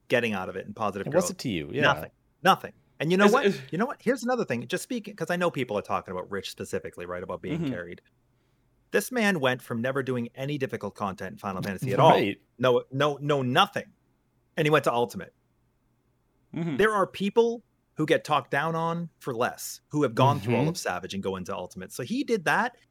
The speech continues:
Speaker 1: And you know what? Here's, so people think, I mean, we had a great group. Don't, don't get me wrong. We had an exceptional group of people who knew what they were doing. But Rich kept up. It wasn't like we
Speaker 2: Oh,
Speaker 1: were
Speaker 2: he
Speaker 1: taking our
Speaker 2: did.
Speaker 1: little brother to school and, like, we had to make him play with us. No,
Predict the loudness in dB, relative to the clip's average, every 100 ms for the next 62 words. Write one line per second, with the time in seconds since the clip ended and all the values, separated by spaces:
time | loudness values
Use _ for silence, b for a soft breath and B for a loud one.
0 | -4 0 2 0 0 -2 -6 _ _ _
1 | _ _ _ _ 0 0 0 -6 _ -6
2 | -6 -4 -6 -6 -2 -4 -2 -4 0 2
3 | 2 2 -2 -2 -8 _ 2 2 0 _
4 | 0 0 2 0 0 -4 0 2 4 2
5 | -2 0 -2 -2 -4 -4 -4 -6 -4 -6
6 | -4 -4 -2 -2 -4 -4 -6 -6 -10 -10
7 | -20 _ _ _ _ -4 -2 -2 -2 -4
8 | -4 -4 0 0 0 -4 _ _ _ -2
9 | 2 2 2 0 0 0 0 0 0 2
10 | 2 2 2 0 2 2 2 -2 -6 -4
11 | -2 0 0 0 -2 -2 -2 -2 -2 -2
12 | -2 -6 -2 -2 -2 -6 -8 -8